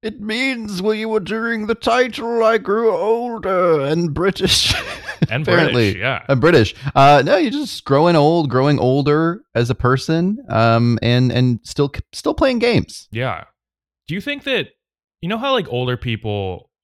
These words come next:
Speaker 2: will get, like, these accents? Do you think that's just, like,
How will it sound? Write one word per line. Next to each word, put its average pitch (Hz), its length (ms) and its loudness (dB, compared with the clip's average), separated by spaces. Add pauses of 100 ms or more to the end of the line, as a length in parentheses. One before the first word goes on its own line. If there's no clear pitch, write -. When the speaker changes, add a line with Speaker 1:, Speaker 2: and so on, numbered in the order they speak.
Speaker 2:
will 104 300 -6
get, 95 280 -12
like, 98 120 -10
these 92 240 -14 (320)
accents? 104 480 -10
Do 139 100 -8
you 143 40 -2
think 190 180 -8
that's 202 180 -6
just, - 220 -8
like, 151 140 -4